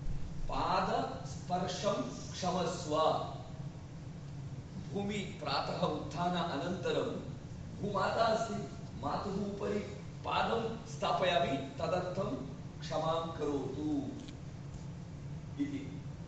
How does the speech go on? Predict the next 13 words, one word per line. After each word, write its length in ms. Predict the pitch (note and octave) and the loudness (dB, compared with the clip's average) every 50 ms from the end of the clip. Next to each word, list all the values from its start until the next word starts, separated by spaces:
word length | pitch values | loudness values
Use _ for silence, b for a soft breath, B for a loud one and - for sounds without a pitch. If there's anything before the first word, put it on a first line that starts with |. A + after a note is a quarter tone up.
| - - | -6 -6
हा, 80 | - - | -6 -6
प्रथमं 540 | - D3 C3+ D#3+ E3 F#3+ G3 A3 B3 C#4 C4 - - - - - - - | -4 -2 -2 -2 0 0 0 0 0 0 0 -2 -4 -6 -8 -8 -2 2
करदर्शनम्, 920 | F#3 F#3+ G#3+ A3+ G#3 G#3 G3+ - - - - - - - - - - - - - - - - - - - - - - - - - - - - - - - - C#3 | 4 6 6 6 6 6 6 6 4 4 2 2 0 0 -2 -4 -6 -8 -8 -8 -8 -8 -8 -8 -8 -8 -8 -8 -8 -8 -8 -8 -8 -8 -8 -8 -8 -6 -4 -4
अनन्तरं 840 | C#3 D3+ F#3 G3+ G#3 G3+ G#3 G3+ - - - - - - - - - - - - - - - - - - | -2 0 2 2 2 2 2 2 2 2 2 0 -2 -4 -4 -6 -8 -8 -10 -10 -10 -8 -8 -8 -4 0
भूमाता 500 | - G#3 G#3 G#3 G3+ F#3+ - F#3+ F#3+ F#3 | 2 2 4 6 4 4 4 4 4 4
समीपे 580 | - - F#3 F#3 F#3+ F#3 - G#3 A3+ - - A3+ | 4 2 2 2 2 2 4 6 6 6 6 4
क्षमायाचना, 680 | F#3 F3+ F3+ F#3+ G3 F#3+ F3+ E3 - D#3+ D#3 C#3 C3+ | 4 4 6 6 8 8 8 6 6 4 2 2 0
"पादस्पर्शं 1080 | C3 - - - - - C#3 D3 E3 F3+ F3 F3 F3+ F3 F3 D#3+ D#3 E3+ E3+ D#3+ - - | 0 -2 -4 -4 -2 0 0 2 2 2 2 2 2 0 0 0 -2 -2 -2 -4 -4 -2
करोमि, 340 | D#3 D#3 D#3 D#3 D#3 - - - - - - - - - - - - | 0 2 2 2 2 2 0 -2 -4 -6 -6 -8 -8 -8 -8 -8 -6
क्षमां 480 | - E3 D#3+ E3 F3 F3 F3 E3+ E3+ | -2 0 0 2 2 2 2 0 0
करोतु" 440 | - D3+ C#3+ C#3 C3 B2 B2 - C#3+ C#3+ C#3 - - - - - - - | -2 0 0 2 2 2 0 0 0 -2 -2 -2 -4 -6 -6 -6 -6 -4
इति. 160 | - - - - - - - - - - - - - - - - - - - - - - - - - - - - - - - - | -6 -6 -6 -8 -8 -10 -10 -10 -8 -8 -6 -6 -6 -8 -8 -8 -8 -8 -8 -6 -6 -6 -6 -6 -6 -6 -6 -8 -8 -6 -2 0
अनन्तरं 880 | - - A#3 C4 C#4 C#4 C4+ - G3+ F#3 E3+ C#3+ C#3 C#3+ - - - | 0 2 2 4 4 4 4 4 4 6 6 4 2 2 -2 -4 -6